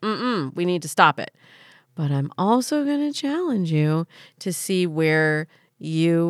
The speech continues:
might be doing that in your own life. But first, I just wanna talk about this idea of the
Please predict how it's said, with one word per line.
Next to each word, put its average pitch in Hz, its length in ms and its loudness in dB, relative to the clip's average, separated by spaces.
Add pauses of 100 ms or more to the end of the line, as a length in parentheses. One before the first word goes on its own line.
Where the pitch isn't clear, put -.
(120)
might 190 600 0
be 233 140 -4
doing 226 280 -6
that 220 380 -6
in 190 360 -4
your 185 200 -6
own 151 200 -2
life. 90 440 -8 (420)
But - 240 2 (100)
first, 320 360 4
I 247 100 6
just 208 220 -2
wanna 202 120 2
talk 202 360 6
about 156 320 4
this 139 280 -2 (240)
idea 165 520 2
of 135 220 -2
the 127 100 -4